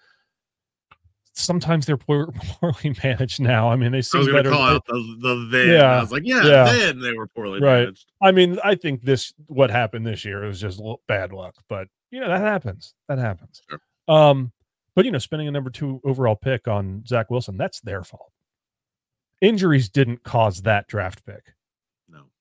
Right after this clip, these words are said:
Speaker 1: They did. And now you see what happens when you draft Zach Wilson's number.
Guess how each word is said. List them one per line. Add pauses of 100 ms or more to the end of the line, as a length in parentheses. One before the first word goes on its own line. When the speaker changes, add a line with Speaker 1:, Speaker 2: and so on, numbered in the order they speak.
(160)
Speaker 1:
They
did. (1500)
And
now
you
see (800)
what
happens
when
you
draft
Zach
Wilson's
number.